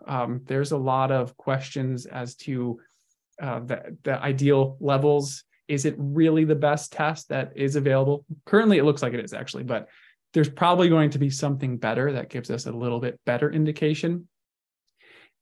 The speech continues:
And a couple different lab values, under twenty nanograms per milliliter, I think it is, uh, under twenty is considered deficient in most all labs out there. And then sometimes people will say twenty-one and above is great.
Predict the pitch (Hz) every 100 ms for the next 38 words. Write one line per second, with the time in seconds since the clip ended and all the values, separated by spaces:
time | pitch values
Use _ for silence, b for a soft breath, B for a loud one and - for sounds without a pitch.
0 | _ 156 147 143 139 135 - - - 156
1 | 196 196 175 175 175 151 143 139 139 151
2 | 147 147 143 185 214 233 151 - 165 151
3 | 180 208 - _ _ _ - 156 156 151
4 | 143 - 139 131 139 156 - 156 143 147
5 | 160 165 - - 135 139 147 139 135 139
6 | 135 147 151 143 135 - 135 147 135 135
7 | 131 135 127 147 139 127 123 135 147 143
8 | - 147 131 139 131 120 127 135 135 131
9 | 135 165 165 170 _ _ _ _ 143 143
10 | 143 135 127 175 190 - 165 156 151 -
11 | 151 147 139 135 147 135 - 160 151 143
12 | 143 135 131 131 117 104 - - 135 131
13 | - 127 110